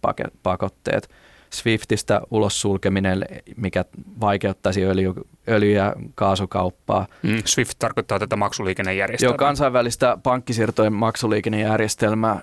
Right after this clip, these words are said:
Speaker 1: jota, joka esimerkiksi Iranille oli hyvin paha ongelma silloin, kun heitä sanktioitiin. Se v-, vahingoitti heidän taloudellista pohjaa huomattavasti. Sitten myös ihan ne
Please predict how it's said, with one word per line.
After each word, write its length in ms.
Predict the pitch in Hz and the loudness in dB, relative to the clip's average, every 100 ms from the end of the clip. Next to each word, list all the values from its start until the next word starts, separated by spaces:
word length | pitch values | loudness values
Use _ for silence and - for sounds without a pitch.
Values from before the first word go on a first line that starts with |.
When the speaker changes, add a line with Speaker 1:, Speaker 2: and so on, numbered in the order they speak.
| - | 0
Speaker 1:
jota, 260 | 120 117 101 | 0 2 2
joka 380 | 107 98 113 - - | 2 2 -2 -2 -8
esimerkiksi 520 | 104 110 107 107 - | -4 0 0 0 2
Iranille 580 | 117 110 104 95 95 85 | 4 4 2 0 -2 -4
oli 200 | 95 104 | -4 -2
hyvin 260 | 107 104 | 0 -2
paha 240 | - 95 104 | -2 -4 -2
ongelma 420 | - - - - | -4 -4 -6 -6
silloin, 280 | 123 - 110 | -6 -6 -6
kun 120 | 107 | -8
heitä 200 | 107 101 | -8 -6
sanktioitiin. 640 | - 107 - - - - | -4 -4 -6 -8 -8 -8
Se 100 | - | -10
v-, 1200 | - _ _ 190 _ _ _ _ - 104 - - | -12 _ _ -20 _ _ _ _ -10 -10 -10 -4
vahingoitti 560 | 110 113 107 98 - 95 | 0 2 2 0 0 0
heidän 300 | 98 95 98 | 2 0 0
taloudellista 640 | 98 101 98 90 95 - | 0 0 0 -2 -2 -6
pohjaa 400 | - 104 98 92 | -4 -4 -2 -4
huomattavasti. 720 | 95 98 104 - - 95 101 | -4 -4 -6 -6 -8 -6 -6
Sitten 220 | - - | -6 -2
myös 260 | 101 110 - | 0 0 -2
ihan 180 | 131 123 | -2 0
ne 140 | 117 | -2